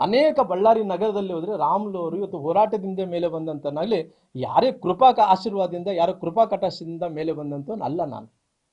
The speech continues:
ಯಾಕಂದ್ರೆ ನನ್ನ ರಕ್ತದಲ್ಲೇ ನಾನು ಪೊಲಿಟಿಕಲ್ ಫ್ಯಾಮಿಲಿ ಆಗಿರೋ ಕಾರಣ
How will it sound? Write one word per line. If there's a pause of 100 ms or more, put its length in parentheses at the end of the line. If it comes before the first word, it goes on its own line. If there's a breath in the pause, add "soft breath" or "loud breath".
(480)
ಯಾಕಂದ್ರೆ
ನನ್ನ
ರಕ್ತದಲ್ಲೇ
ನಾನು
ಪೊಲಿಟಿಕಲ್
ಫ್ಯಾಮಿಲಿ
ಆಗಿರೋ
ಕಾರಣ